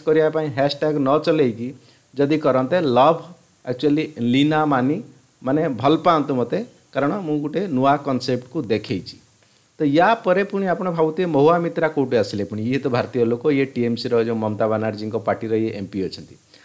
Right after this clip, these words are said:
ଆଙ୍କୁ ଆକ୍ଚୁଆଲି ପଚରା ହେଲା ଇଏ ବିଷୟରେ, ଆକ୍ଚୁଆଲି କ'ଣ ଆପଣ କହିବା ପାଇଁ ଚାହୁଁଛନ୍ତି, ଏଇ ଯୋଉ କାଳୀଙ୍କ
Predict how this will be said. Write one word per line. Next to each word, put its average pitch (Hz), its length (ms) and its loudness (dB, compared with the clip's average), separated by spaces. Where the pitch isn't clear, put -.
ଆଙ୍କୁ 147 220 0
ଆକ୍ଚୁଆଲି 185 320 0
ପଚରା 156 360 2
ହେଲା 160 220 4
ଇଏ 139 260 2
ବିଷୟରେ, 135 400 -2
ଆକ୍ଚୁଆଲି 131 300 -4
କ'ଣ 139 240 0
ଆପଣ 135 260 -2
କହିବା 123 260 4
ପାଇଁ 123 160 0
ଚାହୁଁଛନ୍ତି, 117 440 -6
ଏଇ 127 60 -6
ଯୋଉ 127 100 -6
କାଳୀଙ୍କ 113 440 -2